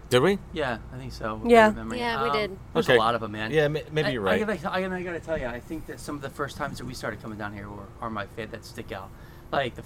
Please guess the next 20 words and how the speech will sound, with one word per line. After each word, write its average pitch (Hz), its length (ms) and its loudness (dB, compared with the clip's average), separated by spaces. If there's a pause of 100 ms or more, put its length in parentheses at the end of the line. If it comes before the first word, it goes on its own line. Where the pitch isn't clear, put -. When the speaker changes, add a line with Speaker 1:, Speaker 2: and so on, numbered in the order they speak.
Speaker 2:
very 147 220 -2
first - 260 -10
time 117 180 -6
when 107 80 -10
we 110 80 -8
were 107 80 -8
at 110 100 -10
Bay 117 140 -2
Cove, 101 340 -12
just - 180 -10
next 214 280 -2
Speaker 4:
Mm-hmm. 233 100 -6
Speaker 2:
door, 113 220 0
Speaker 1:
Yeah. 123 160 6
Speaker 2:
that - 80 -4 (100)
is 117 80 -12
owned 113 140 -4
by 104 120 -6
Pelican 123 440 -6
now. 101 220 -4